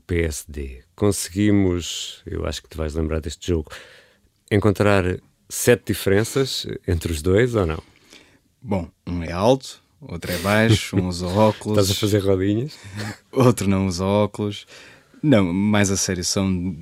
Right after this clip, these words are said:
Speaker 2: dois candidatos que, da mesma, sendo da mesma família política, sendo do mesmo partido, obviamente são mai-, é mais aquilo que os une do que, do, do que aquilo que os separa, como dizia a canção. Eh, mas são, têm perfis muito diferentes, até,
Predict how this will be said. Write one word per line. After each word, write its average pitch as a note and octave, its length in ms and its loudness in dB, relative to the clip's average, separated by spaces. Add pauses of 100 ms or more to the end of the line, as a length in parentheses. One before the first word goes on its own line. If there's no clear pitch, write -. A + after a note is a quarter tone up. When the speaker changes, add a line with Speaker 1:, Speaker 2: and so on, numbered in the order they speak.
(120)
Speaker 2:
dois G2+ 380 0
candidatos G2 460 -2 (180)
que, D#2+ 380 -10 (380)
da E2+ 120 -10
mesma, E2+ 320 -10
sendo A2 280 4
da G2+ 100 4
mesma G2+ 320 4
família F#2+ 380 -2
política, G#2 420 -2
sendo G2 200 -2
do F#2 40 -2
mesmo F#2+ 340 0
partido, G2 380 -4
obviamente F#2+ 420 0
são - 140 0
mai-, G2+ 340 2
é G2 120 0
mais G#2+ 280 4
aquilo G#2+ 320 -2
que F2+ 140 -8
os F#2+ 160 -2
une G#2 240 0
do F#2 80 -4
que, - 180 -12
do, G2 160 -2 (120)
do G2+ 160 -4
que G2+ 140 -4
aquilo G2+ 280 -4
que G2 140 -8
os - 160 0
separa, A2+ 500 0
como G2 160 -6
dizia F#2 240 -2
a F2+ 60 -4
canção. F#2+ 440 -2 (640)
Eh, A2 500 6
mas A#2+ 300 6
são, G#2 800 4
têm A2+ 180 4
perfis G2+ 340 -2
muito F#2+ 220 0
diferentes, F#2 520 -4
até, F#2+ 200 -2